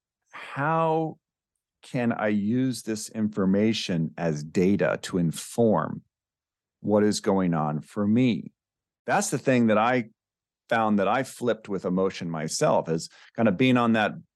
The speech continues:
bucking bronco of emotion and getting jerked all over the place when I set up emotional autopilot. And then all of a sudden, the day didn't go according to plan. Someone didn't respond a cer-, the way I thought they were gonna respond.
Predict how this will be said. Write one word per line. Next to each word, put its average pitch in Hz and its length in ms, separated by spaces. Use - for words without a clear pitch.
bucking 127 500
bronco 127 580
of 90 100
emotion 90 560
and 98 140
getting 101 320
jerked 107 300
all 104 220
over 170 180
the 120 80
place 92 420
when 101 160
I 101 220
set 120 340
up 117 220
emotional 104 600
autopilot. 104 760
And 107 180
then 110 180
all 113 120
of 107 80
a - 20
sudden, 107 460
the 110 80
day 147 240
didn't 131 220
go 104 140
according 90 400
to 73 60
plan. 87 480
Someone 160 380
didn't 131 220
respond 143 440
a 117 40
cer-, 123 360
the 113 140
way 123 180
I 101 120
thought 139 320
they 117 100
were 95 100
gonna 87 140
respond. 82 640